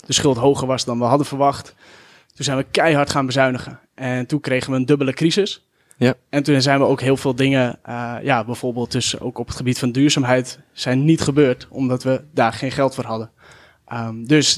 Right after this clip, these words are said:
Speaker 1: dit is eigenlijk een patroon dat je vaker ziet. In het, ja, in het hi-, de hitte van het moment zien we wel dat we de economie moeten redden.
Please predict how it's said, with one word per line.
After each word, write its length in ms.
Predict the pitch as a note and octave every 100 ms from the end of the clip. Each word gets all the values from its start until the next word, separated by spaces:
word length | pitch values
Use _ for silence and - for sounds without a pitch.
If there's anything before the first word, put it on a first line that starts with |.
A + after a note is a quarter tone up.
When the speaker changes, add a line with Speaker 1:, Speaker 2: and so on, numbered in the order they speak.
| -
Speaker 1:
dit 160 | C#3+
is 100 | E3+
eigenlijk 340 | D#3+ D#3+ D#3+ D3+
een 80 | C#3+
patroon 360 | D3+ D#3+ D3
dat 140 | C3+ -
je 60 |
vaker 320 | - C#3+ F3
ziet. 240 | F3 F#3 -
In 140 | B2+
het, 260 | C3 C3 -
ja, 220 | C#3+ C3+ G#2
in 120 | C3+
het 100 | B2
hi-, 300 | B2+ - C3
de 60 | B2
hitte 300 | C#3 F3 E3+
van 160 | D#3
het 100 | C3
moment 480 | C#3 C#3 D#3+ C3 -
zien 220 | - F3 E3
we 80 |
wel 180 | C#3+ C#3
dat 160 | C#3 C3
we 220 | C#3 B2+
de 120 | C3
economie 380 | C3 C#3 C#3 D#3+
moeten 220 | F#3 F3
redden. 300 | G3 G#3 G#3